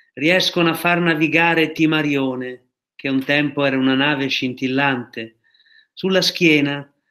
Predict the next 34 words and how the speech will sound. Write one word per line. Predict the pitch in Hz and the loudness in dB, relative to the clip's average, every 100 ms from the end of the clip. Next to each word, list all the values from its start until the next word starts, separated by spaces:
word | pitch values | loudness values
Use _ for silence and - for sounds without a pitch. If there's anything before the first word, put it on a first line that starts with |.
| _ | _
le | - | -8
spalle | 151 - 208 202 | -6 0 0 2
sono | 196 185 185 175 | 2 2 0 0
curve | 220 214 196 170 175 | 2 2 2 0 -2
come | 175 175 | 0 2
l'asta | 170 180 175 180 | 2 0 -2 -4
sull'albero, | 165 175 156 135 123 120 127 127 123 _ _ - - - | -4 0 0 0 -2 -4 -8 -8 -12 _ _ -20 -20 -10
i | |
capelli | 139 139 196 95 98 | -4 0 2 2 2
bianchi | 170 208 220 214 202 | 2 2 2 2 0
sono | 196 185 | 0 -2
come | 185 185 | -2 -2
le | 180 | 0
scotte | 175 - - 185 165 - 160 | 0 -2 0 2 0 -2 -2
allentate, | 151 156 156 156 - 135 120 117 127 123 _ _ - - - | 0 0 -2 -4 -4 -4 -4 -6 -10 -10 _ _ -20 -20 -10
le | 147 151 | -6 0
tette | 196 226 226 - 202 | 0 0 -2 0 0
plen-, | - 196 208 190 - | 2 2 2 0 -4
pendono | - 196 208 190 190 | 0 0 2 0 0
flaccide | 175 - 208 233 226 220 196 196 | -2 0 0 0 0 -2 -2 -2
come | 190 185 | -2 0
vele | 175 202 196 | 0 0 2
agitate | 185 175 180 180 180 | 0 -2 -2 0 0
dal | 175 160 | 0 -2
vento, | 143 139 135 131 139 135 _ _ - - | -2 0 0 -2 -8 -10 _ _ -20 -4
le | 135 | 2
onde | 160 165 156 | 4 6 4
le | 151 | 4
hanno | 151 151 | 6 4
disegnato | 147 139 151 151 147 147 | 2 0 2 2 2 -2
sul | 135 139 | -6 -4
ventre | 135 151 151 151 | 0 2 2 0
rughe | 143 185 165 170 | 0 0 0 0
intrecciate. | 156 160 156 143 131 123 127 | 0 -4 -4 -4 -4 -6 -10